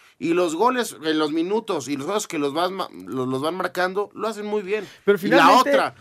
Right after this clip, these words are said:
Speaker 2: el América
Speaker 1: Ochoa,
Speaker 2: sí tiene respuesta.
Speaker 1: por supuesto, y Ochoa también salvó que golearan al América, esa es una triste realidad.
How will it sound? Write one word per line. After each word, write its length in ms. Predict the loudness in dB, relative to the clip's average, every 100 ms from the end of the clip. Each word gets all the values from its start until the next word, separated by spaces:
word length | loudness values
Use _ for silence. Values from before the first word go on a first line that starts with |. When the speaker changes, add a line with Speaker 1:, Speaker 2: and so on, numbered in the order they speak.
| -2
Speaker 2:
el 120 | 2
América 340 | 4 4 4
Speaker 1:
Ochoa, 180 | 6 4
Speaker 2:
sí 60 | 2
tiene 220 | 0 0
respuesta. 640 | -2 -4 -2 -2 -4 -20 _ _ _ 0
Speaker 1:
por 120 | 0
supuesto, 500 | -2 -4 -4 -6 -14 -18 -20 0
y 120 | 2
Ochoa 500 | 2 0 2 2 0 _ _ _
también 400 | -8 -6 -4 -2
salvó 320 | 0 0 -2
que 160 | 0 0
golearan 400 | 0 -2 -2 0
al 100 | 0
América, 460 | 0 0 0 -4
esa 180 | -8 -8
es 60 | -6
una 180 | -6 -4
triste 240 | -4 -4
realidad. 460 | -2 0 0 0